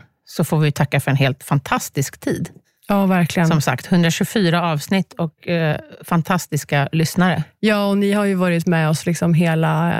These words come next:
Speaker 2: hela tiden och ni har hjälpt till att liksom, eh, svara på frågor och ni
Speaker 1: Ja.
Speaker 2: har ju varit med i
Speaker 1: Peppa, stötta,
Speaker 2: Ja, verkligen.
Speaker 1: jubla.
Speaker 2: Ja. <laughs> Ja.
Speaker 1: Ja, det har varit otroligt roligt och
Speaker 2: Ja.
Speaker 1: fantastiskt lärorikt.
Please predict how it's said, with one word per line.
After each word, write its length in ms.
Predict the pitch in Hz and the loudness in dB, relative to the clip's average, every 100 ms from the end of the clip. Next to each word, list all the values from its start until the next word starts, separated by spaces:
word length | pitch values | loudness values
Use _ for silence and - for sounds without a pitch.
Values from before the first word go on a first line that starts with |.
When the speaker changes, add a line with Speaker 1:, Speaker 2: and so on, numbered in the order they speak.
| - | 0
Speaker 2:
hela 360 | 180 165 196 175 | 0 0 0 0
tiden 720 | - 262 269 240 240 226 214 | -2 -2 -2 0 0 0 0
och 80 | 202 | 0
ni 100 | 190 | 0
har 100 | 180 | 0
hjälpt 260 | 180 170 - | 0 -2 -2
till 200 | 180 165 | 0 0
att 280 | 143 143 151 | 2 0 0
liksom, 460 | 160 135 151 180 | 0 0 0 0
eh, 180 | 170 - | 0 -2
svara 420 | 185 - 175 160 | -4 -4 -2 0
på 120 | 160 156 | -2 -2
frågor 840 | 214 254 247 233 240 240 220 202 | -2 0 0 -2 -2 0 0 0
och 160 | 185 175 | 0 2
ni 80 | 175 | 2
Speaker 1:
Ja. 60 | |
Speaker 2:
har 100 | 185 | 2
ju 80 | 175 | 0
varit 240 | 165 165 170 | 0 0 0
med 540 | 165 156 156 147 - | 0 0 0 0 -2
i 120 | 180 | 0
Speaker 1:
Peppa, 120 | 180 | 0
stötta, 600 | 151 - 160 - - 175 170 | -2 -4 -6 -8 -4 -2 -2
Speaker 2:
Ja, 320 | 214 214 190 | -2 -2 0
verkligen. 400 | 180 175 180 147 160 | 0 0 0 0 0
Speaker 1:
jubla. 300 | 165 175 170 - | 0 0 -4 -2
Speaker 2:
Ja. 300 | 180 180 190 | -2 -2 -4
<laughs> 480 | - 415 359 285 - | -4 -2 -2 -4 0
Ja. 380 | 214 - 202 - - - - - - | -2 0 -2 -4 -12 -18 -18 -18 -8
Speaker 1:
Ja, 40 | 170 | -2
det 60 | |
har 80 | 165 | -2
varit 180 | 160 180 | -2 -6
otroligt 600 | - 208 247 202 135 147 | -4 -2 0 0 0 0
roligt 320 | 143 135 - | -2 -2 -6
och 140 | - | -2
Speaker 2:
Ja. 260 | 214 208 226 | 0 0 0
Speaker 1:
fantastiskt 540 | 196 185 254 - 151 143 | -2 -2 -4 -4 -2 0
lärorikt. 680 | 151 143 160 196 - - | 2 2 0 -2 -6 -14